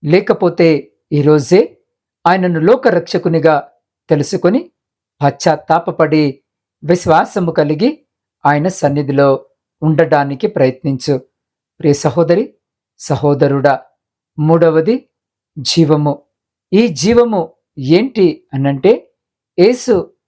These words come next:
క్రీస్తు ప్రభుల వారే ఆ జీవమై ఉన్నట్లుగా మనము పరిశుద్ధ లేఖన భాగములో చదవగలము. "ఆయనలో జీవముండెను, ఆ జీవము మనుషులకు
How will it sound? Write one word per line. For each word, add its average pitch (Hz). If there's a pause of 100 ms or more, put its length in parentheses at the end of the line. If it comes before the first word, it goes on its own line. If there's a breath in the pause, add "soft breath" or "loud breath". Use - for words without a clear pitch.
(100)
క్రీస్తు 196
ప్రభుల 143
వారే 143 (500)
ఆ 151
జీవమై 170 (200)
ఉన్నట్లుగా 143 (680)
మనము 170
పరిశుద్ధ 160
లేఖన 165
భాగములో 143 (440)
చదవగలము. 143 (500)
"ఆయనలో 175 (280)
జీవముండెను, 156 (560)
ఆ 185
జీవము 190
మనుషులకు 175